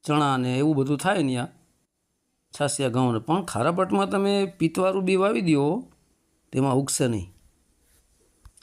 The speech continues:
ઉલટાનું તમારું બિયારણ ય જાહે. તો નફો ના મળશે, ઘરનું ટળશે, ઉલટાનું તારું ઘરનું જાહે બધું.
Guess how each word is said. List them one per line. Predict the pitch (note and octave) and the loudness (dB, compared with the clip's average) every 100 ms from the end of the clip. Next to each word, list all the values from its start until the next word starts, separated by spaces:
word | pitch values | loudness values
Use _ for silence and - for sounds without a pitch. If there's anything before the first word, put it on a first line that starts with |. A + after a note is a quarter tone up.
| - | -4
ઉલટાનું | D#3 D3+ D#3 C#3+ | -2 2 0 2
તમારું | C#3+ C3 | 0 0
બિયારણ | C3+ C#3 A#2+ G#2+ | 2 2 0 -2
ય | F#2+ | -4
જાહે. | A2+ F#2+ F#2 - _ _ _ _ _ _ _ _ _ _ _ - | -4 -6 -8 -16 _ _ _ _ _ _ _ _ _ _ _ -4
તો | B2 | 0
નફો | C3 C3 F3+ | 0 0 0
ના | F3+ | 2
મળશે, | F#3 E3+ E3+ | 0 -2 -2
ઘરનું | A2 A#2 F3 D#3+ | -2 0 2 0
ટળશે, | C3+ G#2+ B2+ | -2 -2 0
ઉલટાનું | C3+ E3+ F#3+ | 0 0 0
તારું | F#3 F#3 | 0 0
ઘરનું | B2+ D3 B2 | 0 0 0
જાહે | B2 A#2 | 0 -2
બધું. | G#2 G2+ | -4 -10